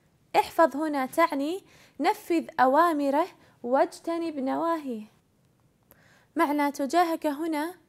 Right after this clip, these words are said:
ينصرك ويعينك. وأخيرا، قد كتبه الله تعالى لك. كتبه أي فرضه وقدره.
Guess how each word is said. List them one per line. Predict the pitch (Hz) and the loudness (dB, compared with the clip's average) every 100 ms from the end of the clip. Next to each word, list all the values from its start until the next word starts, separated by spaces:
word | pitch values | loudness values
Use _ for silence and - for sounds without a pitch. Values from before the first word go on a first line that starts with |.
| _ _ _ _ _ _ _ _ - | _ _ _ _ _ _ _ _ -4
ينصرك | 277 285 262 - 330 302 311 _ - | -2 0 -2 -2 0 0 -4 _ -6
ويعينك. | 254 254 254 254 320 269 220 - - _ _ _ _ _ _ _ _ _ _ _ _ _ _ _ _ _ _ _ _ _ _ _ _ - | 0 0 0 -2 -2 -2 -6 -14 -20 _ _ _ _ _ _ _ _ _ _ _ _ _ _ _ _ _ _ _ _ _ _ _ _ -2
وأخيرا، | 254 262 - 339 339 320 330 - _ _ - | 0 0 0 -2 0 0 -2 -8 _ _ 0
قد | 311 | 0
كتبه | - - 403 427 370 349 339 | 2 -2 -2 0 2 2 2
الله | 311 285 320 311 | 0 4 2 2
تعالى | 302 269 247 294 294 285 285 294 | -2 2 4 2 2 0 0 -2
لك. | - - _ _ _ _ _ _ _ _ _ _ _ | -4 -14 _ _ _ _ _ _ _ _ _ _ _
كتبه | 269 269 349 311 269 294 285 | -4 2 4 4 0 -2 2
أي | 277 320 370 _ _ _ _ _ | 2 2 -2 _ _ _ _ _
فرضه | - 254 277 294 294 269 | 2 2 4 2 0 0
وقدره. | 285 277 269 269 330 277 226 208 | -2 0 -2 -2 -4 -2 -4 -4